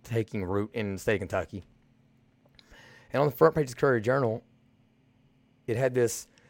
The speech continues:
"L G B T Q hate on the rise." In the article, it stated, "There have been no actual physical outbursts of violence towards any individual,"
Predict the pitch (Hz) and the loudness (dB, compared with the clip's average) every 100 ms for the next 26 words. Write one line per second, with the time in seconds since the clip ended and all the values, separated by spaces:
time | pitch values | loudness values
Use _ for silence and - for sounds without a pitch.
0 | _ - 156 151 147 139 147 139 147 143 | _ 0 0 0 -4 -4 -2 -2 -2 -2
1 | 139 127 127 123 98 78 - - _ _ | 0 2 4 4 2 -4 -12 -20 _ _
2 | _ _ _ _ _ _ _ _ _ _ | _ _ _ _ _ _ _ _ _ _
3 | _ - 190 202 160 170 147 - 110 - | _ 0 2 6 6 6 4 0 -2 -2
4 | - 147 113 76 - _ _ _ _ _ | 2 4 4 -4 -14 _ _ _ _ _
5 | _ _ _ _ _ _ _ - 151 147 | _ _ _ _ _ _ _ 0 4 4
6 | 143 139 120 110 123 139 143 - 139 135 | 4 2 2 0 4 6 6 4 4 2
7 | - 135 120 117 117 _ _ _ _ _ | 2 0 4 4 2 _ _ _ _ _
8 | _ _ _ _ _ _ _ _ _ _ | _ _ _ _ _ _ _ _ _ _
9 | - 160 143 - 139 131 135 123 110 98 | -2 0 0 2 4 6 6 4 2 2
10 | - 127 110 101 - 113 127 127 120 120 | -2 0 0 -2 -12 0 4 4 2 -4
11 | - 147 131 117 139 131 131 120 110 113 | -2 2 2 0 -2 -2 -2 -2 0 0
12 | 92 78 67 | -2 -8 -10